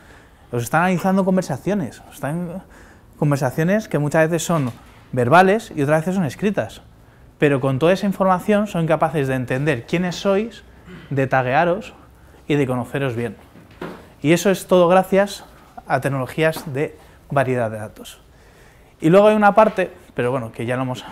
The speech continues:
adelantado dentro de Big Data, y es que la veracidad, un like es un like, puede ser que no te importe. Entonces,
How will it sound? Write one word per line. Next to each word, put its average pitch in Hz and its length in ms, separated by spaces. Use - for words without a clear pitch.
adelantado 127 640
dentro 139 200
de 139 60
Big 131 140
Data, 165 420
y 160 120
es 147 100
que 131 100
la 120 160
veracidad, 123 580
un 175 220
like 160 340
es 160 140
un 135 140
like, 156 300
puede 156 180
ser 156 200
que 156 100
no 143 120
te 123 60
importe. 101 380
Entonces, 147 400